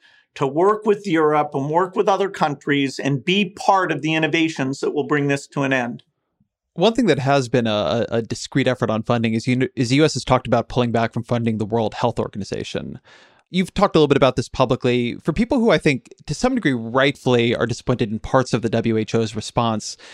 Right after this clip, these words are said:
Speaker 2: how should they think about the World Health Organization and why would it be important going forward to continue funding it?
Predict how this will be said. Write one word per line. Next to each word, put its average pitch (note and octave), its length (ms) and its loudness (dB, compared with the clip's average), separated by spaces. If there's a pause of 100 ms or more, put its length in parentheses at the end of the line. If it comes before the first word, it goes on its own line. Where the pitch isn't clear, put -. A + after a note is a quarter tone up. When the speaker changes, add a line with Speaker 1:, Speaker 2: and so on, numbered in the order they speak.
(200)
Speaker 2:
how A3 140 4
should A3+ 160 -2
they A#3+ 100 4
think D3+ 320 0
about C3 180 2
the A#2 80 -2
World A#2 200 0
Health A#2+ 160 0
Organization A#2 520 -2
and G#2+ 140 -4
why A#2 320 0
would A2+ 240 2
it G#2+ 80 -2
be A2+ 80 2
important G#2 480 -2
going G#2+ 260 0
forward A2+ 580 0
to A#2 60 -2
continue G#2+ 520 -2
funding G#2 420 -4
it? - 280 -10